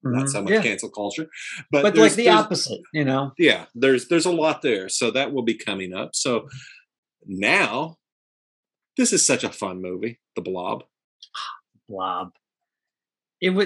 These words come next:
Speaker 1: It's a
Speaker 2: it
Speaker 1: fun
Speaker 2: was
Speaker 1: movie.
Speaker 2: fun, but
Speaker 1: It's got issues.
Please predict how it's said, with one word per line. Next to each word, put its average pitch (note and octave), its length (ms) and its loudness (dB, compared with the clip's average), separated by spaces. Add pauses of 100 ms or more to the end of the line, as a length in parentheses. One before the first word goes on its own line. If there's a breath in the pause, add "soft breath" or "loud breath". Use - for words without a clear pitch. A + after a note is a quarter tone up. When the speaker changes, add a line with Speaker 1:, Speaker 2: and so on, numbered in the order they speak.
(120)
Speaker 1:
It's C#3+ 240 -2
a - 160 -4
Speaker 2:
it G#3 80 2
Speaker 1:
fun G3+ 80 -2
Speaker 2:
was G#3 260 6
Speaker 1:
movie. - 80 -8
Speaker 2:
fun, C3+ 440 0 (260)
but F3 300 6 (960)
Speaker 1:
It's - 200 0
got F2+ 280 -12 (120)
issues. - 600 -14